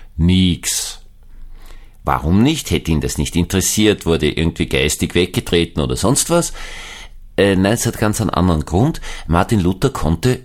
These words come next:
nicht rechnen. Das heißt, er kennt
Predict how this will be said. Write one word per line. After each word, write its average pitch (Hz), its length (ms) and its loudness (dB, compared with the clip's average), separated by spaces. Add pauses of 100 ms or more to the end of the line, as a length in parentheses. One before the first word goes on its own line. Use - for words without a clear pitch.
nicht 80 460 -2 (100)
rechnen. 78 720 0 (1300)
Das 87 120 2
heißt, 92 140 0 (160)
er 82 80 0
kennt - 460 -2